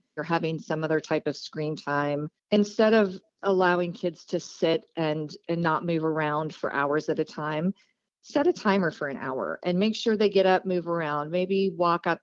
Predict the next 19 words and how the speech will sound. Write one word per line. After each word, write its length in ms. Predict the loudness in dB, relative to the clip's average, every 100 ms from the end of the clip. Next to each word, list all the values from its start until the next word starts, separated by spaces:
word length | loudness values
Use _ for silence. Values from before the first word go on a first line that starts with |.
| _
and 140 | -8 -4
down 200 | -4 -6
the 60 |
stairs 640 | -8 -4 -2 -2 -4 -6 -8 -6
or 420 | -2 0 0 -2 -8 _ _ _
do 140 | 0 2
a 20 |
few 180 | 2 2
jumping 440 | 2 2 0 0
jacks 480 | 4 6 4 2 -4
or 80 | -2
even 320 | 0 0 0
just 440 | 0 0 -6 -20 _ _ _ _ -20
walk 420 | -4 0 0 0
a 40 |
lap 300 | 0 0 -2
around 280 | -6 -8 -10
the 40 |
house. 420 | -12 -12 -12 -14